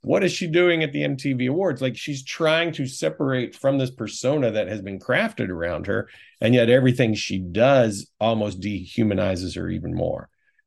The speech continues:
as she tries to undo that Di-, Disney image. And so it's like she's having to, uh, essentially grow up in public and try to find, I'll say, the real Miley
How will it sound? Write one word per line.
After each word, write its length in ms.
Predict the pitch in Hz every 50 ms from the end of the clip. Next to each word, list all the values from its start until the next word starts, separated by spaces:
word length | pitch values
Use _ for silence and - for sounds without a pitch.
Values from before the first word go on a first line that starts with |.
| _
as 100 | - -
she 140 | - - 139
tries 240 | - - 98 90 -
to 180 | - - - 98
undo 380 | 107 107 101 95 87 82 80
that 200 | 76 73 69 -
Di-, 300 | - 71 - - 64 65 - - 92
Disney 420 | 85 95 101 90 85 90 76 50
image. 460 | 57 65 67 64 - - - - _ _ _ _ _ _ _ _ _ -
And 120 | 98 98
so 200 | - 135 120 117
it's 140 | 113 110 -
like 180 | 117 104 87
she's 640 | - - - - - 131 127 117 110 107 107 - - _ _ -
having 280 | 123 127 120 117 110 101
to, 220 | - 107 104 95 - - _ _ -
uh, 380 | - 101 113 113 110 110 110 107
essentially 360 | 123 120 - 156 123 131 131
grow 600 | 117 101 95 107 117 117 123 143 151 160 165 156
up 220 | 147 143 135 110 - -
in 140 | 113 107
public 480 | 101 - - 131 123 95 78 - - - _ _ _ _ _ -
and 320 | 104 104 101 101 98 -
try 600 | - - - - 117 107 107 101 98 104 104 104 101 98
to 680 | - - 104 98 98 95 95 95 92 90 87 82 78 78
find, 640 | - - - 107 107 101 98 95 95 95 95 87 - - _ _
I'll 280 | - 95 95 98 101 80
say, 220 | - - 113 101
the 280 | 90 82 92 92 92 95
real 320 | 92 104 135 175 175 123
Miley 560 | 104 98 87 78 87 87 82 - 92 - -